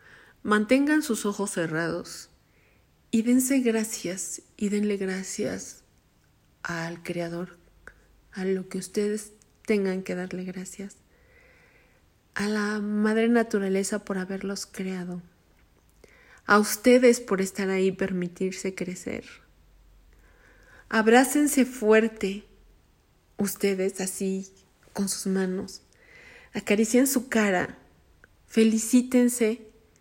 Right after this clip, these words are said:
porque lo hicieron, sea como sea que lo hayan hecho, hasta donde hayan llegado. Si no pudieron meditar y solo la escucharon, no importa,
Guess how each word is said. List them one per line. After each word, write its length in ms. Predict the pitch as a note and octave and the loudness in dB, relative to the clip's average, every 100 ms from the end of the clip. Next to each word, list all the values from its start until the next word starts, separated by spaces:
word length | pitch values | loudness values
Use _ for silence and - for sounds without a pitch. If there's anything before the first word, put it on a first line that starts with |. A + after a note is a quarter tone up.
| _ _ _ _ _ _ | _ _ _ _ _ _
porque 320 | - G#3 - G3+ | -6 -4 -2 -2
lo 100 | G3 | -2
hicieron, 600 | F#3+ A3 G#3 - A#3 B3+ _ _ _ _ - | 0 2 2 0 -8 -14 _ _ _ _ -20
sea 420 | - - A#3+ A#3+ | -6 2 4 4
como 240 | A#3+ A3+ G#3 | 0 0 0
sea 320 | - G3+ G3 | -2 -2 -4
que 140 | G3+ | -4
lo 100 | F#3+ | -2
hayan 320 | F#3 F#3+ F#3 F3 | -2 -2 -4 -4
hecho, 400 | F3 - G3+ - _ _ _ _ _ _ _ _ - | -6 -10 -12 -12 _ _ _ _ _ _ _ _ -4
hasta 260 | G#3+ - G#3 | -4 0 0
donde 360 | G3 G3 G3+ | 0 2 4
hayan 360 | G#3+ A#3 B3 A3+ | 4 4 4 4
llegado. 540 | G3+ F3 E3+ E3+ - - - - _ _ _ _ _ _ | 2 2 0 -2 -6 -10 -20 -20 _ _ _ _ _ _
Si 220 | - A3 G#3+ | -4 0 2
no 180 | G#3 | 2
pudieron 500 | G3+ G#3+ G#3+ G3+ G#3 | 2 2 4 4 2
meditar 500 | F#3+ E3+ F3 - F#3+ | 0 0 -2 0 0
y 40 | F#3+ | 0
solo 400 | - G#3 G3 G3 | 0 0 2 0
la 80 | F#3+ | -2
escucharon, 720 | - F#3 - F#3 F3+ E3+ - | -4 -8 -6 -4 -4 -6 -4
no 100 | G3+ | 0
importa, 560 | F#3+ - F#3 - G3 | 0 -2 -8 -8 -14